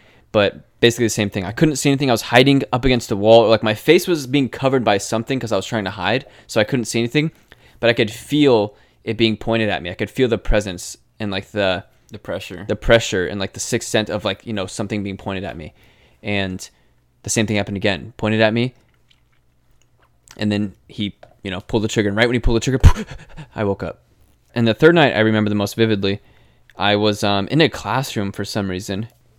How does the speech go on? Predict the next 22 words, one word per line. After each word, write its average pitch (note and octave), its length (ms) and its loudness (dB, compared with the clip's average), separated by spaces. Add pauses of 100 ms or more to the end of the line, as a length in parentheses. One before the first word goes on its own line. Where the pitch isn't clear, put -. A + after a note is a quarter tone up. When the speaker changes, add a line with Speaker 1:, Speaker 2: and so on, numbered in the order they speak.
(240)
Speaker 1:
with, A2+ 200 -2
like, A2 100 0
a A2 60 -2
bunch B2 180 2
of - 60 -10
little B2 160 2
kids, A2+ 500 -2 (960)
and, A2 640 2 (1080)
like, B2 120 0
the B2+ 80 -2
dream F3+ 300 4
started D#3+ 360 6
with, C#3 320 2
like, B2+ 300 2
that A#2+ 240 2
there B2 100 2
was, A#2+ 100 0
like, A2+ 120 -4
a G#2+ 80 -2
shooter G#2+ 360 0
on G2 180 -8
the, F#2+ 100 -10